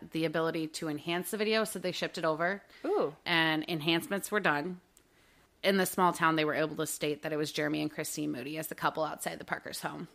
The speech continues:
Speaker 2: Wow.
Speaker 1: So they were arrested, obviously. When they were arrested, Jeremy Moody stated he would talk only to one detective, Jermaine Smith, an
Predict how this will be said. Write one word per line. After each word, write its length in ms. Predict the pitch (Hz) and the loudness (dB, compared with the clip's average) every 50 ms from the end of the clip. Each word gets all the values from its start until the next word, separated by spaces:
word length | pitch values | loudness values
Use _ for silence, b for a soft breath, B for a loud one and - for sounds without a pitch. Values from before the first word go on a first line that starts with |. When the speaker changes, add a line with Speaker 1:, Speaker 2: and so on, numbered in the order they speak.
| _ _ | _ _
Speaker 2:
Wow. 460 | 190 175 165 165 165 160 156 160 160 160 b b b b b b b b b b b | 0 2 4 4 4 4 2 0 -4 -10 b b b b b b b b b b b
Speaker 1:
So 640 | _ - - - - 208 190 190 185 185 175 175 - - _ _ _ _ _ | _ -10 -6 2 6 8 8 8 8 6 4 2 -2 -6 _ _ _ _ _
they 140 | 175 196 190 | 6 6 8
were 120 | 185 214 220 226 | 8 8 6 6
arrested, 420 | 214 180 151 156 - - 165 165 185 - _ | 6 6 4 2 0 -2 -2 -2 -4 -4 _
obviously. 680 | - 170 156 143 143 143 143 - - 165 151 165 185 185 - - _ _ - | 4 4 6 6 4 0 -2 -2 0 0 2 2 0 -2 -8 -12 _ _ -10
When 360 | 175 170 180 202 214 226 247 | -4 6 8 10 10 10 10
they 120 | 262 269 | 8 8
were 240 | 277 262 240 220 208 | 8 10 10 10 8
arrested, 500 | 180 165 160 - - - 185 175 165 156 | 8 4 2 0 0 2 2 2 2 2
Jeremy 300 | 175 175 175 185 196 202 | 4 4 4 6 6 4
Moody 340 | 196 185 170 165 160 156 156 | 4 4 4 4 4 2 0
stated 380 | - - 180 170 160 160 - | 0 0 0 0 0 -2 -8
he 160 | - - - 180 | -10 -4 -2 0
would 160 | 175 170 - | 0 0 0
talk 340 | - 185 170 - - - - _ _ _ _ | 4 4 4 4 2 -8 -20 _ _ _ _
only 320 | - 202 202 208 214 214 202 | 2 4 6 6 6 4 2
to 160 | - - 180 | 2 0 0
one 400 | 175 160 160 175 185 196 202 214 | 0 0 0 4 6 6 6 6
detective, 760 | 196 214 202 - - - - - - - - - - - - - - - - - | 4 2 2 2 -2 -2 -2 -8 -12 -12 -14 -16 -18 -18 -20 -20 -20 -20 -20 -10
Jermaine 600 | - - 185 170 165 170 175 180 190 202 214 214 | -4 0 2 2 4 4 4 4 4 4 4 2
Smith, 640 | - - - - 175 151 101 - - - - - - - _ _ _ _ _ _ _ _ _ _ _ _ _ _ _ | 0 -2 -2 0 0 -2 -2 -2 -8 -14 -18 -18 -18 -20 _ _ _ _ _ _ _ _ _ _ _ _ _ _ _
an 160 | 165 165 165 | -6 -6 -6